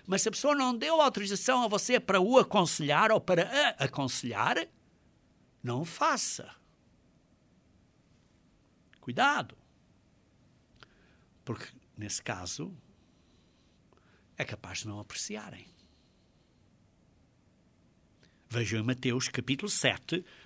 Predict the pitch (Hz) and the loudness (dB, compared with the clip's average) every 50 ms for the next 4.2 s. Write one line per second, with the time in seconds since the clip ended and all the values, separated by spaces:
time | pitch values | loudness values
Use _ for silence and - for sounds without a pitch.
0 | - - 113 107 - - 127 - - - - - 277 285 233 - - - - - | -14 -8 -4 -2 0 0 -2 -2 0 0 2 4 4 2 0 -2 -6 -10 -12 -12
1 | - - - - - - 143 147 143 143 - 139 123 113 123 127 - - - 135 | -12 -16 -20 -20 -10 -2 2 2 2 2 2 0 2 2 2 0 -2 -2 -4 -4
2 | 123 - 170 165 220 208 - - - 127 98 - - - - 151 156 - - - | -2 -2 -2 -2 -2 0 0 2 2 2 0 -4 -6 -8 -8 -8 -8 -10 -20 -20
3 | _ _ - 120 117 - - 139 123 - 190 185 - - 262 254 180 - - - | _ _ -8 -6 -4 -4 -4 -4 -4 -4 -2 -2 0 0 0 0 -2 -4 -8 -10
4 | - - - | -10 -10 -12